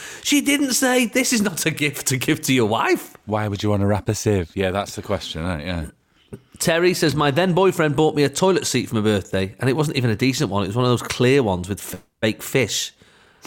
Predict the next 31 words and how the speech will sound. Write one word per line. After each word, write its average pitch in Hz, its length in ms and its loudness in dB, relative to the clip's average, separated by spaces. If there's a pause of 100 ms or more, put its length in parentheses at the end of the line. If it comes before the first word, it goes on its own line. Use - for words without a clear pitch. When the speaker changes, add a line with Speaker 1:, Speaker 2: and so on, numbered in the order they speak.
(380)
Speaker 1:
That, 131 120 -2
I, 139 360 0
I - 60 -4
still 175 240 2
went 196 120 4
on 127 120 0
to - 120 0
marry 110 300 0
him. 110 180 -2
<laughs> - 60 -20 (1040)
Speaker 2:
That's, - 360 -6 (260)
I 101 80 -10
mean, 92 180 -4
that, 107 220 -6
maybe 147 200 2
he - 20 4
was 104 100 0
just - 140 -10
testing 90 360 -6
how 82 100 -4
much 82 220 -8
you 82 60 -6
loved 90 220 -4
him. 78 160 -8 (220)
Speaker 1:
That 175 140 -4
is 151 80 -4
a, 139 100 -2 (340)
that - 160 -4
is 135 120 -4
a 107 60 -2
classy 107 800 -4